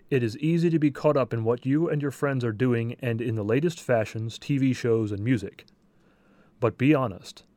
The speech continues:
Watch any newscast, and you will see that this world needs Jesus to return. No matter how exciting and fun your life is, there are times when you experience sorrow and despair. How much of that heartache is caused by you or someone else not living by godly principles?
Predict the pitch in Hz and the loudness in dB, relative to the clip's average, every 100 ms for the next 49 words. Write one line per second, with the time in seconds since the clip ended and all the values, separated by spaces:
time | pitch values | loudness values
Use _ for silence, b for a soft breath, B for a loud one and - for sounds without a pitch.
0 | b b 120 113 101 - 175 180 170 160 | b b 4 4 4 2 2 6 6 6
1 | - 113 95 - - - 120 107 123 170 | 4 -4 -6 -10 -16 -6 -6 -2 0 -2
2 | - 180 160 139 - 156 - 135 131 123 | -2 -2 0 -2 -2 -2 2 2 2 0
3 | 117 131 127 110 - 113 117 - 113 110 | 0 0 -2 -4 -4 -2 -4 -6 -6 -6
4 | 123 101 - 127 - _ _ _ b b | -6 -8 -10 -18 -20 _ _ _ b b
5 | b b _ 131 170 202 185 165 196 - | b b _ 4 6 6 4 4 2 2
6 | 165 151 147 135 117 147 143 135 123 120 | 2 4 4 0 0 0 2 2 2 2
7 | 117 120 113 104 120 165 175 - - 147 | 0 2 2 2 2 2 2 0 0 0
8 | 107 95 101 104 127 - - 156 156 - | 0 -2 -4 -2 -4 -6 -2 0 0 -2
9 | - 156 120 104 - 110 107 - - 120 | 2 4 4 2 -2 -4 -6 -6 -2 0
10 | 87 87 - b b b b b b b | -2 -8 -18 b b b b b b b
11 | b - 190 170 147 127 123 - 147 107 | b 2 4 4 4 4 2 4 4 4
12 | 101 101 - 143 147 131 107 98 104 160 | 0 -4 -2 2 2 2 0 0 2 2
13 | 190 151 135 165 165 143 123 95 - 123 | 2 2 0 0 0 0 0 -2 -2 -4
14 | 135 127 139 127 107 101 110 127 135 127 | 0 0 0 0 0 0 0 0 -2 -4
15 | 123 - - 90 - | -6 -8 -16 -18 -20